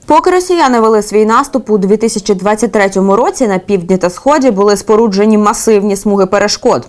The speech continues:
Складаючись із протитанкових ровів, мін, дроту, опорних пунктів,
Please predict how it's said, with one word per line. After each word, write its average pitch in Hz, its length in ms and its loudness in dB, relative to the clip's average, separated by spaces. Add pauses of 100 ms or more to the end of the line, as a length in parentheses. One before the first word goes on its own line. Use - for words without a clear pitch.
(140)
Складаючись 240 760 0
із 226 260 0
протитанкових 226 960 0
ровів, 208 460 2
мін, 220 400 2
дроту, 220 500 2
опорних 202 580 0
пунктів, 285 440 -2